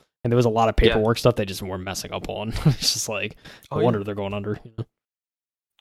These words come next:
Speaker 2: Yeah, yeah, that was, that was, like, I saw a whole documentary about it and how bad Carvana is.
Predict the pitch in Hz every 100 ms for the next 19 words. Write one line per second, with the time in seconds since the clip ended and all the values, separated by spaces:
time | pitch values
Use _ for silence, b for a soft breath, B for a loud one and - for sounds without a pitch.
0 | - 139 117 117 104 117 117 110 - 120
1 | 120 120 110 104 - 113 113 117 107 101
2 | 107 107 98 107 101 98 92 95 85 85
3 | 82 85 82 85 95 90 - 90 90 82
4 | - 101 90 92 87 101 101 113 113